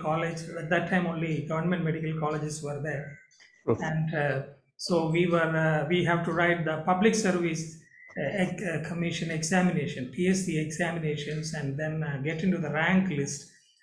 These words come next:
Speaker 1: And after that, get selected for appointment. So I had, uh, written almost, uh, uh, you know, respiratory medicine, infectious disease, then, um, uh, neurology, cardiology,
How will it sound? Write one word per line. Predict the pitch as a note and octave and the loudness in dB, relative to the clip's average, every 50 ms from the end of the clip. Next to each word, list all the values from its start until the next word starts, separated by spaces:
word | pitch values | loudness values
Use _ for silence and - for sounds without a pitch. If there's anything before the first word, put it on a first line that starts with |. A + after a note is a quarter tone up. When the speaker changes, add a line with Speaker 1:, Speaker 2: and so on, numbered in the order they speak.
| _ _ - | _ _ -6
Speaker 1:
And | D3+ D3+ D3+ D3 | -6 -4 -2 0
after | D3+ D#3+ D#3 - - F3+ | 0 0 0 -2 -4 -4
that, | D#3+ D#3 D#3+ D3+ D3 D3 - - - - _ _ _ _ _ - | -2 0 0 0 0 -2 -6 -12 -18 -20 _ _ _ _ _ -4
get | F3 D#3+ F3 | -4 -4 -4
selected | - - D#3 D3+ D#3 D3+ - - E3 D3+ - - | -4 -4 -2 -2 -2 -2 -2 -4 -4 -4 -4 -4
for | D3+ D3 D3 | -6 -6 -6
appointment. | C#3+ - - D#3+ D#3+ E3 D#3+ D3 B2 A2+ - - - - - _ _ _ _ _ _ - - - - - _ _ | -6 -4 -2 0 0 0 0 -2 -4 -4 -6 -10 -14 -18 -20 _ _ _ _ _ _ -20 -20 -20 -20 -20 _ _
So | - - F#3+ F3 | -8 0 2 4
I | F3 G#3 | 6 6
had, | G3+ B3 C4+ B3 B3+ G#3 | 6 8 8 8 8 8
uh, | G#3 G3+ G3 F#3+ F#3 F#3+ | 8 8 8 8 6 6
written | F#3+ F#3+ - A3+ G3+ F#3+ F#3+ | 4 2 4 4 6 6 6
almost, | F3+ E3+ F3 F3 F3 F3+ F3 F3 - E3+ | 6 6 4 2 0 -2 -4 -4 -4 -2
uh, | D#3 D3+ D3+ D3+ C#3+ C#3 C3 - - D#3+ | 0 0 0 0 0 -2 -2 -4 -4 -2
uh, | D#3 D3+ D#3+ E3+ E3+ D#3+ D3+ | -2 -2 -2 -2 -2 -2 -2
you | D#3 D#3 D#3 | -2 0 0
know, | D#3+ D#3 D3+ | 0 0 2
respiratory | D#3 D#3+ D#3 - - E3 D#3+ D#3 D#3 - E3+ D3 | 2 0 -2 -2 0 0 0 0 0 -2 -2 0
medicine, | D#3 D#3+ D#3 D3+ D#3 - - D#3+ D3+ D3 D3 C#3+ D3 - - - - _ - | 0 0 0 0 -2 -4 -4 -4 -2 -2 -2 -4 -6 -10 -14 -16 -18 _ -8
infectious | D#3+ E3 E3+ E3 - E3 D3 - - - E3 D#3 D#3 | -6 -4 -4 -4 -2 -2 -2 -2 -2 -2 -2 -2 -2
disease, | C#3+ C#3+ D3+ C#3+ C#3 - - D#3 C#3+ C#3+ C#3+ C#3+ C#3+ C#3+ - - - - _ _ _ _ | -2 -2 -2 -4 -4 -4 -4 -2 -2 0 0 0 -2 -4 -6 -12 -16 -20 _ _ _ _
then, | - D3 C#3+ D#3 D#3 D3+ D#3 D3 | -6 -2 0 0 2 2 0 -2
um, | D3 C#3+ C#3+ C#3 C3+ C3+ C3 B2+ C3 - - - - - - _ _ _ _ _ _ _ - | -2 0 0 -2 -2 -2 -4 -4 -6 -8 -12 -16 -20 -20 -20 _ _ _ _ _ _ _ -10
uh, | C#3+ C#3+ C3+ C3 C3 C3 | -8 -6 -6 -6 -4 0
neurology, | D3+ F3+ F3+ F#3 F#3 F3 F#3 F3+ E3 D#3 - E3 D3+ D3 D3 C#3 B2+ - - | 2 4 6 8 8 8 8 8 6 4 2 0 0 0 -2 -4 -6 -8 -10
cardiology, | - D3 G3 G3 D#3 F3+ F3 D#3+ D#3+ D#3+ D#3 D3+ - - D#3 D3 C#3+ C3 - - | -4 0 2 4 4 6 6 6 6 6 4 4 2 0 -2 -2 -2 -4 -6 -8